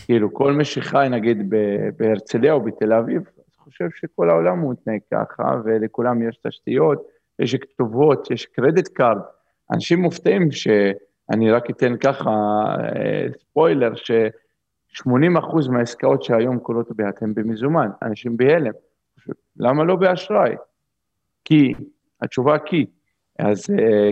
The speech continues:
כן, אז, אה, מה-, חמישים אחוז זה לא מתחייב למספרים, אבל חצי מהעולם הוא פשוט חי ללא תשתית, זה לא,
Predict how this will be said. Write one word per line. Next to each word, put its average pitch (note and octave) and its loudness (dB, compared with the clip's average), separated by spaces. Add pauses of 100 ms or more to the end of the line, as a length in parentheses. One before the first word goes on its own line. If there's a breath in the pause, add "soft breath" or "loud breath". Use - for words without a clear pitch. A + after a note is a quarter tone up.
כן, A#2+ 2
אז, G#2+ -2 (120)
אה, G#2 0
מה-, G#2 2 (680)
חמישים B2+ 0
אחוז D3 0
זה G#2+ 2
לא B2 2
מתחייב D3+ 0
למספרים, B2+ 0 (420)
אבל A2+ 0
חצי D3+ 0
מהעולם D3 2
הוא B2 -2
פשוט B2 -6
חי B2+ 2 (100)
ללא B2+ 2
תשתית, C3 -4
זה G#2 -4
לא, C3 4